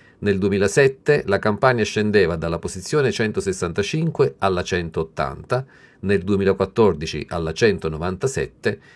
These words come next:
e nel duemilaventuno al gradino numero duecentouno, perdendo per l'appunto trentasei posizioni in circa venti anni.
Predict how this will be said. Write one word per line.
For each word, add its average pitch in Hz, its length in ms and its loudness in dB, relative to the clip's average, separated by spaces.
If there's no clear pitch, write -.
e 110 120 0
nel 104 200 2
duemilaventuno 107 920 0
al 110 160 -2
gradino 117 500 2
numero 110 340 2
duecentouno, 87 960 -2
perdendo 87 540 -2
per 113 140 -2
l'appunto 113 460 -6
trentasei 107 540 -2
posizioni 87 680 -4
in 123 120 -2
circa 82 320 -6
venti 82 300 -4
anni. - 340 -10